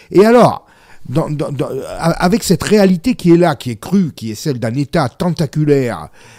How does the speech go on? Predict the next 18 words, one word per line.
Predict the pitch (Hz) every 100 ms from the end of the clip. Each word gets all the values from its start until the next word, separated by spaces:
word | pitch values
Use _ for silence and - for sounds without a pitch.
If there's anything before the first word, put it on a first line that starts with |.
| _
qui | - 160
prend | - 180
tout, | - 196
qui | -
veut | 139 131
tout | 202
régenter, | 160 147 156 160 175
et | 143
qui | -
justement | 113 131 - 160 160
passe | 139 139
son | 139 139
temps | 160
à |
vouloir | 123 120 113
égaliser | 135 127 135 131
les | 113
conditions, | 104 110 120 220 226